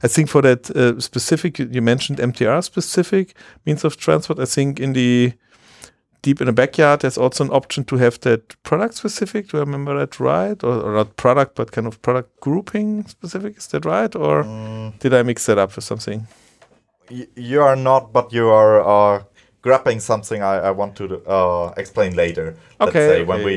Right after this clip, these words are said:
Speaker 2: we move into the settings.
Speaker 1: Okay, okay, then I, uh, stop grabbing. Good.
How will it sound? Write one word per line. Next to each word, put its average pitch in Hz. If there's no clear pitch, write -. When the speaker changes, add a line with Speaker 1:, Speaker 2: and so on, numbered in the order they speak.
Speaker 2:
we -
move 95
into 87
the 82
settings. -
Speaker 1:
Okay, 147
okay, 87
then 90
I, 85
uh, 87
stop -
grabbing. -
Good. 226